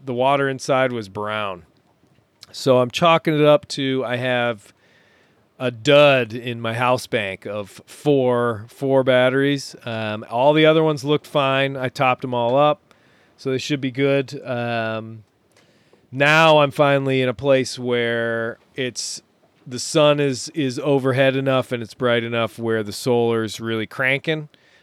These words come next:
Before, especially with all the clouds and overcast skies and the storms and stuff, it wasn't working too well. Um, so I was having to run my engine every day for a couple hours or an hour just to charge it.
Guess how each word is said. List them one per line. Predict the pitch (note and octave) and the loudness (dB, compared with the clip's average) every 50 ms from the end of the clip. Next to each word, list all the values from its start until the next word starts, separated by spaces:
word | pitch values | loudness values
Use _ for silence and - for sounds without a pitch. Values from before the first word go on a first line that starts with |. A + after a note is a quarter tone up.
| _ - | _ -16
Before, | - A#2 - - D3+ D3 C#3+ C#3 C#3 C#3 C#3 C3+ C3 B2+ B2 A#2+ B2 A#2 | -16 -16 -10 -4 -2 0 2 4 4 2 2 2 0 -2 -2 -6 -8 -12
especially | B2 B2 - - C#3+ C3 B2+ - - B2+ | -14 -14 -10 -4 -4 -4 -4 -4 -6 -8
with | A#2+ A2+ A2 | -8 -4 -2
all | B2 B2 A#2+ A#2+ A#2 | 0 0 2 0 0
the | A2 A2 A2+ A#2 A#2+ A#2+ F#2+ | -2 -2 -2 -2 -2 -4 -6
clouds | - - D3+ D3 C#3+ C#3+ C#3+ C#3 C#3 C#3 C3 A#2 - | -4 0 4 6 6 8 8 8 6 4 4 0 -6
and | B2+ B2 A#2+ A#2+ B2 A#2 _ - - | -10 -8 -8 -10 -10 -12 _ -4 0
overcast | C#3+ C3+ B2+ C3 B2+ - C#3+ C3 B2 B2 - - | 0 0 0 0 -2 0 0 0 0 0 -2 -2
skies | - C3+ B2 B2 B2 A2+ A#2 | 0 2 2 2 2 0 -4
and | A#2+ | -8
the | A2+ G#2+ | -10 -10
storms | - - B2+ B2 A#2+ A#2 G#2+ | -8 -6 -6 -6 -6 -8 -10
and | A2 G#2+ - | -12 -14 -12
stuff, | - B2+ A#2 G#2+ G#2 - | -6 -4 -4 -4 -4 -6
it | A2+ | -8
wasn't | A2 A2+ A2+ G#2 G#2 G#2+ G#2+ | -8 -6 -8 -8 -8 -12 -12
working | A2+ A2+ G#2+ - G#2+ F#2+ | -10 -12 -12 -12 -16 -18
too | - - A2+ | -16 -14 -10
well. | G#2+ G#2+ G#2 G#2 G2+ G2+ F#2+ _ _ _ | -8 -6 -6 -6 -6 -8 -10 _ _ _
Um, | - A2 G#2 G#2 G2+ G2 G2 F#2+ G2+ G#2 | -20 -18 -16 -14 -14 -14 -16 -18 -18 -20
so | - - - D#3 C#3+ C3+ C3 C3 B2+ A#2 - _ _ _ _ _ _ _ _ _ _ _ _ _ _ - | -16 -6 -2 0 2 2 2 0 -2 -4 -6 _ _ _ _ _ _ _ _ _ _ _ _ _ _ -8
I | A#2+ B2 | -4 -4
was | B2+ A#2 | -4 0
having | - D3+ C#3+ B2+ C3 | 4 4 4 4 4
to | C3 | 0
run | C3 C3+ C3 C3 | 0 0 0 0
my | B2+ A#2+ B2+ | 0 -2 0
engine | C#3 D3+ D#3 D3+ C3 C3+ | 0 0 -2 -2 -2 -2
every | C3 B2 A2+ A2+ A2+ | -2 -2 -4 -4 -6
day | G#2+ A#2 A2 G#2+ G#2+ G#2 G2+ | -4 -2 0 0 0 -2 -4
for | - - A#2 A2 A2 G#2+ G#2+ G#2+ | -6 -8 -8 -6 -6 -4 -6 -6
a | G#2 G#2 _ _ | -8 -10 _ _
couple | - - C3+ A#2 - A#2 A2+ | -4 -4 -4 -2 -2 -2 -2
hours | A2+ A2+ A2+ A2+ A2+ A2+ A2+ A2 G2+ | -2 0 0 0 0 0 -2 -4 -6
or | A2 G#2+ | -6 -8
an | G#2 G#2+ | -6 -4
hour | A2 A2+ A#2 A#2+ A2+ A2 G#2+ G2+ G2+ | -4 -2 -2 -2 -2 -4 -4 -8 -10
just | G2 - - G#2 - | -12 -16 -20 -18 -16
to | A#2+ A2 | -16 -14
charge | - - C#3+ B2 A#2+ B2 A#2+ G#2+ A2+ | -10 -6 -4 -2 -2 -2 -4 -6 -8
it. | A2 G#2 G2+ | -10 -10 -10